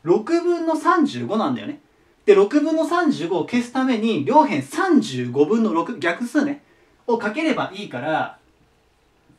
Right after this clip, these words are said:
ビーピー分のピーエヌイコール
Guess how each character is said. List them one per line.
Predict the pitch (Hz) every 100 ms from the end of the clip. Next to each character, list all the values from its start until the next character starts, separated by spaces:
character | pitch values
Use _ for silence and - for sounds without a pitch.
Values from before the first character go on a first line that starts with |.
| _ _ _ _ _
ビ | - 202 233 240
ー | 220
ピ | 233 226 220
ー |
分 | 214 208 208
の | 233 277 - _ _ _ _ _ _ _ _ _ _ _
ピ | 208
ー | 202 208
エ |
ヌ | 185 135
イ | 135
コ | - 151 151
ー | 160
ル | 233 -